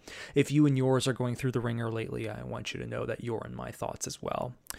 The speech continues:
One note about this week's episode, I'm chatting with Veselikov, the developer of Umurangi Generation, a beautiful game about the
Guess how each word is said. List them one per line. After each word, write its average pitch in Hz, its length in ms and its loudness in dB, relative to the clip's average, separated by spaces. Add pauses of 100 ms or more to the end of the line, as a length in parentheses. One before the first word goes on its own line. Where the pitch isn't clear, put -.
(280)
One 190 320 8
note 143 240 6
about 123 240 0
this 123 180 0
week's 117 240 -4
episode, 107 480 0
I'm 127 200 2
chatting 175 420 0
with 127 160 2
Veselikov, 120 840 0
the 131 240 2
developer 156 500 4
of 127 280 2
Umurangi 165 540 6
Generation, 135 840 4
a 120 220 0
beautiful 139 580 2
game 117 340 -2
about 104 300 -6
the - 180 -14